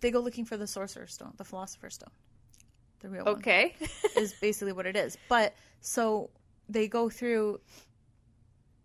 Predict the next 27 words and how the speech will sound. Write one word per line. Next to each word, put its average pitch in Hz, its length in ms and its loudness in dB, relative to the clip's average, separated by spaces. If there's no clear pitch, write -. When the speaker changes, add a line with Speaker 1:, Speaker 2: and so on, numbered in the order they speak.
Speaker 1:
it, - 240 -2
it, - 140 -4
oh 247 180 0
my 226 120 -2
God, 214 160 -4
I 196 120 -4
just, 202 180 -10
I 190 80 -2
love 190 160 -4
this 190 180 -10
movie 165 220 -8
'cause - 160 -10
there's 240 240 0
so 349 180 10
many 247 220 6
Speaker 2:
<laughs> - 0 -
Speaker 1:
little, 208 420 2
like, 180 480 -4
like, 214 140 -4
the 214 100 -2
title 185 420 0
can 208 200 -6
mean 196 160 -4
so 190 140 -12
many 185 160 -8
different 175 300 -10
things. 185 500 -10